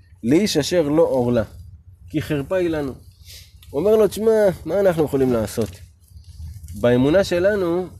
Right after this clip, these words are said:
אנחנו לא יכולים לתת את אחותנו לאיש שיש לו עורלה. זה חרפה, הנה, תראה, כולנו עם ברית, תראו לו את הזה, כולנו, תראה,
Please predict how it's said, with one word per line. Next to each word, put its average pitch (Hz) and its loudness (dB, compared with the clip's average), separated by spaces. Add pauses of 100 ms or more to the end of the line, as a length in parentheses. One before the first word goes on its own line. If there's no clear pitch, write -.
(1300)
אנחנו 139 -6
לא 185 0
יכולים 190 0
לתת 180 -2
את 175 -6
אחותנו 175 -4
לאיש 170 -4 (160)
שיש 160 -6
לו 165 2
עורלה. 156 2 (1500)
זה 120 -6
חרפה, 151 0
הנה, 185 4
תראה, 170 2
כולנו 170 4
עם 127 2
ברית, 113 0
תראו 131 0
לו 131 0
את 117 -2
הזה, 123 2
כולנו, 156 0
תראה, 139 0